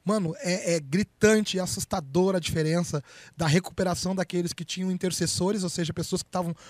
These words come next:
orando pela vida deles, daqueles que não tinham. Aí tu vai dizer pra mim, "Cientificamente eu consigo explicar, meu.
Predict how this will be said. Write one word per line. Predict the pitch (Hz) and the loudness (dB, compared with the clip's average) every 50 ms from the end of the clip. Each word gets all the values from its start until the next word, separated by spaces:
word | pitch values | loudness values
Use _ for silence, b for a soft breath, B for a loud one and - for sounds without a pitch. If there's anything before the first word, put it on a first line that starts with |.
| B B | B B
orando | - 175 170 175 196 208 | 0 2 4 4 4 2
pela | 202 190 175 165 | 2 0 0 0
vida | 139 170 160 165 | 0 2 2 0
deles, | 147 151 165 190 226 240 - B B B B B | 0 2 2 2 0 -2 -4 B B B B B
daqueles | - 196 190 - 208 220 214 - | 0 0 2 2 2 0 0 0
que | - | 0
não | 214 226 226 | 0 0 0
tinham. | 208 - - 196 180 170 147 B B B B B B - | 0 0 0 0 0 0 -2 B B B B B B 2
Aí | 190 214 226 | 2 2 4
tu | - | 4
vai | 233 240 | 2 0
dizer | 202 202 214 240 | 2 4 2 2
pra | - 233 226 | 4 2 2
mim, | 220 220 226 226 | 2 2 2 2
"Cientificamente | 208 - 247 247 - 247 202 - - 240 233 240 - | 2 2 0 0 0 0 -2 -4 -2 -2 -2 -2 0
eu | 254 247 | 2 2
consigo | 226 - 233 - | 2 2 0 0
explicar, | - - - 233 - 233 247 247 | -2 -2 -2 -2 0 2 2 2
meu. | 240 226 196 151 135 | 4 4 2 2 0